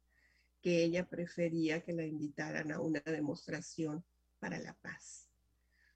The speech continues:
Porque cuando se repite de manera cotidiana el mensaje de la guerra, guerra, guerra,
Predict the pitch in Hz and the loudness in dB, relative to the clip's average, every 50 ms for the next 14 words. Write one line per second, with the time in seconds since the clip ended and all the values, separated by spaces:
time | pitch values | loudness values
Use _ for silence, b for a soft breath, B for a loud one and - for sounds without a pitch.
0 | b _ - 175 175 185 175 - 185 180 180 170 175 175 - - 180 170 165 170 | b _ 0 2 2 2 4 4 6 6 6 4 4 0 2 0 0 0 2 2
1 | 180 180 170 - _ _ _ 220 214 202 - _ _ - 208 220 277 339 - - | 2 2 2 2 _ _ _ -4 -4 -4 -6 _ _ 0 2 2 2 0 -2 -6
2 | _ 180 165 160 151 151 156 165 170 170 175 175 - - - 185 175 165 175 - | _ 0 0 2 2 4 4 4 4 4 2 -2 -6 0 4 4 4 4 2 -4
3 | - 170 160 156 147 147 151 147 151 151 147 147 143 147 147 147 151 165 - - | -4 -2 -2 0 0 0 0 2 2 2 0 2 2 2 2 2 0 0 -2 -2
4 | - 160 151 147 143 147 156 170 - - 156 160 - - 156 147 147 - - - | -4 -4 -2 -2 -4 -4 -4 -4 -4 -4 -4 -4 -4 -6 -4 -4 -4 -4 -4 -2
5 | 165 156 156 156 160 - - - - 156 156 - - - 131 - 156 143 151 - | 2 2 2 2 2 -2 -4 -6 -6 -6 -6 -6 -4 -6 -6 -4 -4 -4 -4 -4
6 | - - | -6 -10